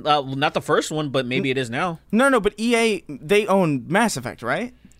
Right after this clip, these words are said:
Speaker 1: Well, yeah, so I guess it, it is, you know, 'cause I don't
Speaker 2: So
Speaker 1: know how ch-, contracts work.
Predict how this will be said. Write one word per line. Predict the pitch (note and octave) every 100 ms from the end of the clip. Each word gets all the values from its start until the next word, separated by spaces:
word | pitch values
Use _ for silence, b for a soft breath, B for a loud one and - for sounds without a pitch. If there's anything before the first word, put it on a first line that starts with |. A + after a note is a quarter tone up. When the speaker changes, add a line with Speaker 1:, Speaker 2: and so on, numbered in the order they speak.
| _ -
Speaker 1:
Well, | D3+ D3
yeah, | C3+ B2+ D3+ C4 C#3+
so | B2 D#3+ C#3+
I | C#3
guess | D#3 D#3
it, | D3 C3+
it | - C3
is, | A#2+ D#3 D3+ A#2 -
you | A#2 A#2+
know, | C3
'cause | C3+ F#3+
I | D4
don't |
Speaker 2:
So | B3 F#3+
Speaker 1:
know | F#3+
how | C#3
ch-, | A2 -
contracts | - C3+ A#2+ G#2
work. | A2 C3+